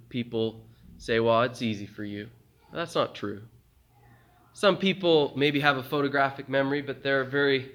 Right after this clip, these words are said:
few and far <laughs> between. Um, and so it's always work. But one of the key things that I think about is just being in the Word, day in and day out, to meditate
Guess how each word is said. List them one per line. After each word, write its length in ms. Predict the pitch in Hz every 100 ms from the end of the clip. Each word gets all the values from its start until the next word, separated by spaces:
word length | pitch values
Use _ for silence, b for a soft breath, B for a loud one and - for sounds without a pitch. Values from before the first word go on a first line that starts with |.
| B B B -
few 180 | 143
and 160 | 131 123
far 140 | 143
<laughs> 140 | 127 117
between. 640 | - 202 165 117 104 - - b b b b b b -
Um, 380 | 123 131 127 -
and 220 | 143 143
so 140 | 175
it's 140 | 165 170
always 320 | 202 226 -
work. 300 | 110 107 - - _ _ _ _ _ _ _ _ _ _ _ _ _ _ _ _ _
But 480 | 131 147 143 - -
one 540 | - - - 143 185 196
of 80 |
the 80 | 170
key 280 | - 190 175
things 440 | 170 165 151 139
that 100 | 135
I 120 | 127 123
think 280 | - 143
about 320 | 127 123 120 120
is 140 | 120
just 360 | - 196 - 110
being 460 | 127 139 143 139
in 160 | 139 131
the 80 | 110
Word, 360 | 104 107 - - _ _ _ _ _ _ -
day 180 | 120 120
in 120 | 120
and 160 | 120
day 200 | 117 113
out, 280 | 117 110 -
to 100 | 139
meditate 880 | 131 131 147 190 - 151 123 113